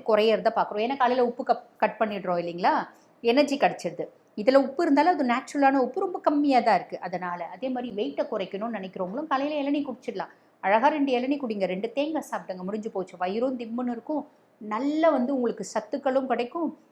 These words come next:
at the same time வெயிட்டும் குறைப்பீங்க அப்படின்னு சொல்லலாம். சரி, இப்போ நான் ஃபர்ஸ்ட் வந்த பாயிண்ட்டுக்கு சொல்றேன். இப்போ எனக்கு ரெண்டு இளநீ சாப்பிட்றேங்க, அட ஒண்ணு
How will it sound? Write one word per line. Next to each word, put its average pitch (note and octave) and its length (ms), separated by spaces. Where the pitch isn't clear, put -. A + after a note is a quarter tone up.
at G3 120
the G#3+ 60
same A#3 240
time B3+ 200
வெயிட்டும் G3+ 380
குறைப்பீங்க E3+ 560
அப்படின்னு D#3 200
சொல்லலாம். D3+ 420
சரி, - 220
இப்போ D#4+ 200
நான் C#4+ 140
ஃபர்ஸ்ட் C#4 220
வந்த A3 280
பாயிண்ட்டுக்கு F3+ 260
சொல்றேன். D#3 320
இப்போ G#3 220
எனக்கு A3 260
ரெண்டு C4+ 240
இளநீ C4+ 380
சாப்பிட்றேங்க, G#3+ 300
அட F3+ 280
ஒண்ணு A3 380